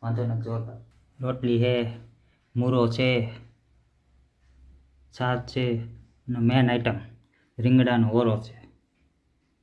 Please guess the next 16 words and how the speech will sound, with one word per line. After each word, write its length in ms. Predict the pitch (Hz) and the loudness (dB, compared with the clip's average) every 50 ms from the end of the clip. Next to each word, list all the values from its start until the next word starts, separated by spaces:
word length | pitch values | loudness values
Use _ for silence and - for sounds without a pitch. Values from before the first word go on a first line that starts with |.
| _ _ _ _ _ _ - | _ _ _ _ _ _ -12
તો 40 | 123 120 | -10 -8
હવે 100 | 123 127 127 | -6 -4 -4
આને 140 | 127 131 131 120 120 | -4 -4 -4 -4 -2
લાડવા 300 | 127 131 135 135 139 131 127 | -4 -2 -2 0 -2 -2 -2
એ 20 | - - | -4 -8
પૂગે? 220 | 139 131 135 139 139 - - _ _ _ _ _ _ _ _ - | -10 -10 -10 -10 -12 -14 -18 _ _ _ _ _ _ _ _ -8
ન 40 | 117 123 120 113 | -6 -6 -6 -8
પૂગે 180 | 117 104 101 107 | -10 -12 -14 -14
બાપા, 220 | 107 113 117 - - - _ _ _ _ _ _ _ _ _ _ | -14 -14 -16 -20 -20 -20 _ _ _ _ _ _ _ _ _ _
આના 240 | 123 127 135 131 123 | -6 -4 -2 -2 -2
જેવી 220 | 123 123 117 113 117 | -2 -2 -2 -2 -2
મજા 220 | 120 117 117 113 110 | -2 -2 -2 -4 -4
નહીં. 180 | 110 - - - - - _ _ _ _ 123 | -6 -8 -14 -18 -20 -20 _ _ _ _ -8
મૂરો 260 | 123 123 127 123 120 117 113 | -8 -6 -4 -4 -2 -2 -2
અને 120 | 110 107 107 113 120 | -4 -4 -4 -4 -4
ઓરો, 180 | 127 123 120 | -4 -4 -4